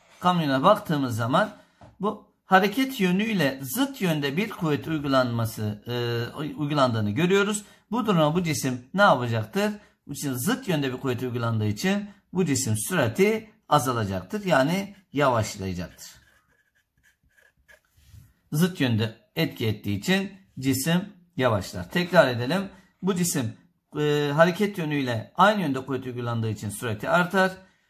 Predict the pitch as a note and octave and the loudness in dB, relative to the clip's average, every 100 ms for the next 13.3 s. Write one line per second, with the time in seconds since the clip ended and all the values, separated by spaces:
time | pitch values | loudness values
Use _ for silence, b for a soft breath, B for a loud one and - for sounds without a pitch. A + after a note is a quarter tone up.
0 | b - F#3+ F3 E3+ F3+ F3 - _ _ | b -4 0 0 0 -2 -2 -8 _ _
1 | _ _ - C#3+ C#3+ C#3 C3 B2+ - - | _ _ -8 -4 -4 -4 -6 -10 -16 -6
2 | C3+ D3+ D#3 E3 G#3 A3 G3+ F3+ E3 C#3 | 0 2 4 2 2 2 2 2 0 -4
3 | - - C#3 C3+ B2+ B2+ A2+ G3+ G#3 B | -6 -4 -2 -2 0 -2 -2 -4 -4 B
4 | B C#3+ F#3+ F#3+ G#3 F#3 - G3 B3 F#3 | B 2 4 4 -2 -2 -4 0 4 4
5 | C3+ B2+ - G3 G3+ D3+ - B2 A2 A#2+ | 2 -6 2 4 4 0 -2 -6 -6 -2
6 | B2+ C#3 C3+ A2+ G#2+ C3 B2+ G#2+ D3 C3+ | 2 2 0 -2 -4 -2 -4 0 0 0
7 | - G#2 G2 F#2+ A2+ A2 C#3+ E3+ F3 F#3+ | -6 -8 -8 -8 -6 0 2 2 2 0
8 | F#3+ B B B F3 - A#3 F#3+ C3+ B2+ | 0 B B B 0 2 4 6 4 2
9 | A2+ B2+ F#3+ F#3+ - - E3+ G3 E3+ C#3 | -2 -2 -2 -4 -18 -14 -6 -2 -2 -2
10 | B2 A2+ F3+ G3 B B B C#3 D3 F3 | -4 -2 -4 -4 B B B -4 0 0
11 | F3+ C#3+ C3+ C3+ C3+ C3 A#2+ A#2+ A2+ - | 0 2 2 2 0 -2 -6 -6 -8 -10
12 | B2 A#2 A2 G#2+ G#2 B2 A#2+ D3 E3+ F#3 | -6 -2 -2 -2 -2 0 0 0 4 2
13 | F#3+ F#3+ G3 | 2 0 -2